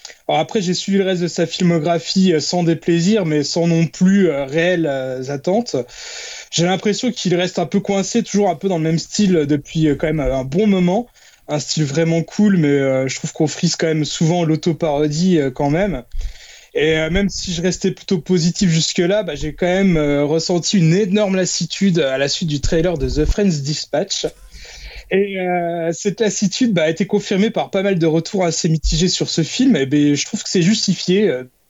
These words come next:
parce que pour moi, c'est franchement pas terrible, et je reste poli. Alors, euh, déjà, bah, comme on a pu énoncer, c'est un film à sketch, et comme bien souvent avec ce type de film, bah, c'est très inégal, hein.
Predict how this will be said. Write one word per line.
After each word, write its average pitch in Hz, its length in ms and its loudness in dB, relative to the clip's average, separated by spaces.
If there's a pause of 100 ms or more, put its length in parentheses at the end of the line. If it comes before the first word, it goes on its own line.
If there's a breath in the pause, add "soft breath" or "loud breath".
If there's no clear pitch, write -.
(140)
parce 151 160 -6
que 160 100 -4
pour 156 180 -2
moi, 180 140 0
c'est 143 220 -4
franchement 165 500 -2
pas 175 160 -2
terrible, 156 380 0
et 120 180 -2
je 123 80 -4
reste 170 180 -2
poli. 147 260 0 (680 loud breath)
Alors, 180 280 0
euh, 185 260 0
déjà, 190 240 -2
bah, 175 140 -2
comme 175 200 2
on 165 380 2
a 160 120 2
pu 180 220 -2
énoncer, 170 380 -2
c'est - 140 -4
un 196 100 0
film 170 240 0
à 165 80 0
sketch, 240 480 -2
et 156 120 -2
comme 165 200 0
bien 190 120 0
souvent 196 300 -2
avec 185 140 -2
ce - 100 -6
type 160 240 -6
de 151 140 2
film, 214 240 2
bah, 131 100 0
c'est 139 160 -4
très 202 220 -2
inégal, 175 500 2
hein. 165 100 -4